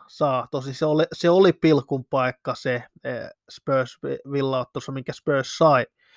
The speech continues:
Mutta yhtä lailla oli tuo, kun Loris ju-, Loris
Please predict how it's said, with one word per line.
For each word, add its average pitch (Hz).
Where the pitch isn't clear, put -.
Mutta 160
yhtä 170
lailla 160
oli 151
tuo, 160
kun 143
Loris 147
ju-, -
Loris 165